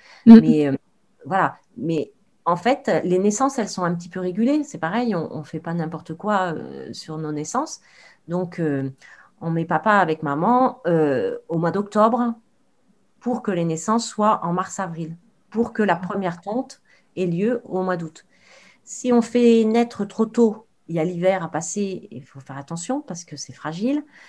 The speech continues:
Speaker 2: Euh, si on fait naître trop tard, euh, on va avoir du mal à la, à tondre l'animal s'il naît au mois de juillet, on peut pas le tondre au mois, au mois d'août. Ce qui veut dire qu'on va être obligé d'attendre, euh, la tonte du mois de février.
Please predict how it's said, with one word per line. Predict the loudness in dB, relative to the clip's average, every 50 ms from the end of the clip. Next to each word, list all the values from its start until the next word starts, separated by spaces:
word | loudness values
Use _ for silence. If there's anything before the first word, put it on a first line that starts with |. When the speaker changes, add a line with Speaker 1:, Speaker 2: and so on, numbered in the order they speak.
| -20 -20 _ _ -8 -4
Speaker 2:
Euh, | 0 2 4 2 2 0
si | -4 -8 -8 -8 -4 0 2 4 4
on | 4 4 4 2 0 -2
fait | -8 -6 -2 0 0
naître | 0 0 -2 -4 -6 -10 -10
trop | -10 -6 -6 -6
tard, | -2 2 4 6 6 4 2 -2 -12 _ _ _ _ _ _ _ -10 -2
euh, | 0 0 2 2 2 0 0
on | 0 -2 0
va | 2 2
avoir | 2 4 4 2 2
du | 2 0 2
mal | 2 4 4 4 4
à | 4 4
la, | 4 4 2 2 -2 -6 -12 -8 -2
à | -2 -2 -2
tondre | -2 -4 -2 0 0 0 0 -2 -2
l'animal | -2 -2 -2 -2 -2 -2 -4
s'il | -4 -8 -10 -10 -8
naît | -6 -6
au | -4
mois | -4 -4
de | -4 -6
juillet, | -6 -8 -6 -2 0 2 2 2 0
on | 0 -2 -2
peut | -4 -2
pas | 0 2 2 2
le | 0 -4
tondre | -10 -6 -2 0 0 2 0 0
au | -2
mois, | -2 -2 -4 -4 -4
au | -4 -2
mois | -2 -2 -2
d'août. | -2 -6 -12 -12 -20 _ _ -20 -20 _ _ _
Ce | -20
qui | _ -10 -6
veut | -4 -4 -4
dire | 0 0 -2 -2 -2 -4
qu'on | -2 0 2 2 2 2 0 -2 -6 -4 -4 0
va | 2 2 0
être | 0 0
obligé | -4 -8 -6 -6 -4 -2 2
d'attendre, | 4 4 2 4 4 2 4 4 4 2 0 -2 -6 -10 -20 -20 -20 _ -10 -6
euh, | -2 -2 -2
la | 0 -2 -2
tonte | -2 0 0 0 2
du | 2 2
mois | 2 0
de | 0 0
février. | -4 -4 -4 -4 -6 -6 -6 -6